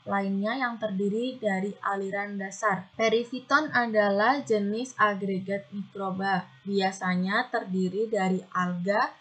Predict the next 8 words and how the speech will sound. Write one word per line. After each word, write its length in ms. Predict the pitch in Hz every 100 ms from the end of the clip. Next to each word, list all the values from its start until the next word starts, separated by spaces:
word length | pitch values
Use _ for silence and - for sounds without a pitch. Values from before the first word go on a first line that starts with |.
| - _ -
bakteri, 800 | 196 196 196 185 180 190 240 262 _ _ _ _ -
dan 280 | 226 262
mikro 560 | 240 220 - 208 233 254
atau 480 | - 196 190 208 233 220
mesoorganisme, 1300 | 202 196 - 208 214 208 190 185 185 - 196 190 180 - _ -
serta 680 | - 202 - 214 226 285
materi 600 | 277 220 214 202 190 208 -
organik 640 | 202 196 185 180 202 240